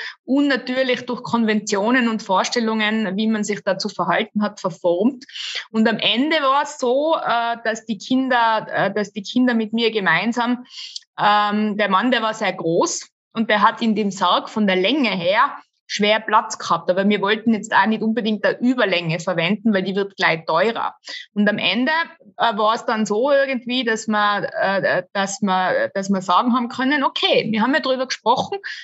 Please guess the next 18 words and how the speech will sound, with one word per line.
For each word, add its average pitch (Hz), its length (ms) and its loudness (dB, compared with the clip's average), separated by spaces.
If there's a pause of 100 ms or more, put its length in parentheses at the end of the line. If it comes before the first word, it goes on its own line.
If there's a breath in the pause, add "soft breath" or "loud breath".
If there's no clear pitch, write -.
(140 loud breath)
wir 247 100 -2
schauen, 240 560 2 (140)
dass 262 240 0
wir 233 340 0 (140)
den, 233 280 2
äh, 202 520 0
den 214 160 0
Rudi 254 320 0
Opa 247 320 0
nicht 247 280 0
unbedingt 254 520 -2
in 226 160 0
die 214 180 -2
Ü-, 226 160 0
in 214 100 2
den 214 160 -4
überlangen 202 540 0
Sarg 175 340 0